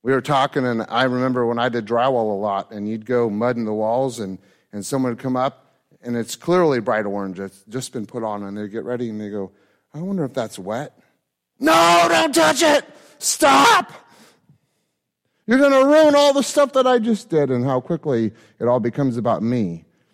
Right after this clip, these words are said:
and my possessions and my things, my right of way, whatever it is. When was the last time that you got angry at the right person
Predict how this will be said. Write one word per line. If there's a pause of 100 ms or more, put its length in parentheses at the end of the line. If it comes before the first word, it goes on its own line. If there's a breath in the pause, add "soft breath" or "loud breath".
(200)
and
my
possessions
and
my
things,
my
right
of
way,
whatever
it
is. (580 soft breath)
When
was
the
last
time
that
you
got
angry
at
the
right
person